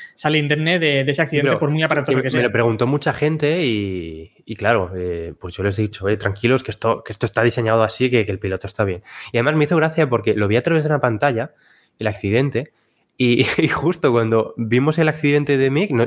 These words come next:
Speaker 2: luego enfocaron a Magnussen y por un microsegundo, yo que estaba ahí, que no me enteraba de nada, dije,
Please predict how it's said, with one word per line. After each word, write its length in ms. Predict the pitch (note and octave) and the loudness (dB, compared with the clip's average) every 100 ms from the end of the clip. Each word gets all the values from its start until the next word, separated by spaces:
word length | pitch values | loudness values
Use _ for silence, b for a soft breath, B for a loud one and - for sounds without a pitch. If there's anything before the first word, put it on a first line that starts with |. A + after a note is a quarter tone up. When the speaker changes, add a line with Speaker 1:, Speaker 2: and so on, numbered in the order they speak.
| A#2+ | 0
Speaker 2:
luego 280 | B2+ B2 F3+ | -2 0 0
enfocaron 420 | A#2 - G#2 C#3 | -2 0 0 2
a 60 | D3 | 2
Magnussen 540 | D3 F#3 D3+ D3 G#3+ B B B - | 2 2 0 0 -4 B B B -2
y 120 | C#3 | -2
por 200 | A2+ A#2 | 2 0
un 80 | A#2+ | 2
microsegundo, 520 | F3 F3+ - D#3 G3 | 2 0 0 0 2
yo 80 | G#2 | 0
que 60 | G2+ | 0
estaba 200 | G#2+ A#2 | 0 0
ahí, 60 | C3+ | 0
que 80 | |
no 60 | E2 | -4
me 60 | D#2+ | -8
enteraba 380 | F#2 F#2+ G2+ | -4 0 2
de 60 | A2 | 2
nada, 300 | B2+ C#3 F#3+ b b b - | 2 2 -2 b b b -2
dije, 360 | A#2 - F2 | -2 0 -6